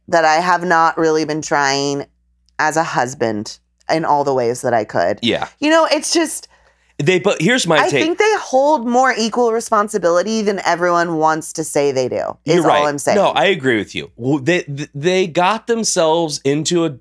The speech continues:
Speaker 2: hole.
Speaker 1: A pickle, if you will.
Speaker 2: A hole and a pickle.
Speaker 1: <laughs>
Speaker 2: My hole and out, just go with the hole
Speaker 1: Okay,
Speaker 2: for a
Speaker 1: hole.
Speaker 2: second, okay? They dug themselves into this hole on the honeymoon where they
Speaker 1: Uh-huh.
Speaker 2: both said stuff to each other that hurt each other's feelings.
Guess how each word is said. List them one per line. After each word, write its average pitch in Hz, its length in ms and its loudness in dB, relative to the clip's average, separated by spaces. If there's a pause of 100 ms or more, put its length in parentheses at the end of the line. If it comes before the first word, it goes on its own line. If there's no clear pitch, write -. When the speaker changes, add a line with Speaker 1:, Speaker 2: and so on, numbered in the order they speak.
(140)
Speaker 2:
hole. 101 480 -2 (240)
Speaker 1:
A 170 40 -2
pickle, 170 400 -2 (220)
if - 140 -10
you 143 80 -4
will. 131 280 -4 (640)
Speaker 2:
A 123 140 0
hole 135 340 2
and 131 240 2
a 123 40 -2
pickle. 107 480 0 (200)
Speaker 1:
<laughs> - 160 -12
Speaker 2:
My 139 240 0
hole 131 300 2
and 120 100 0
out, 107 220 0
just 120 180 -4
go 107 140 0
with 95 80 -4
the 98 80 -4
hole 92 140 -2
Speaker 1:
Okay, 160 120 0
Speaker 2:
for 101 80 0
a - 60 2
Speaker 1:
hole. 107 80 2
Speaker 2:
second, 90 400 -6
okay? 95 260 -4 (420)
They 147 200 2
dug 165 300 0
themselves 190 460 0
into 170 160 2
this 151 200 -2
hole 123 240 2
on 120 100 0
the 117 80 0
honeymoon 85 420 -4 (200)
where 127 180 2
they 127 80 2
Speaker 1:
Uh-huh. 117 160 -4
Speaker 2:
both 151 240 2
said 160 300 0
stuff 131 280 0
to 139 100 -2
each 127 180 -2
other 117 260 2
that 107 160 0
hurt 117 160 0
each 107 160 -4
other's 95 220 -2
feelings. - 540 -6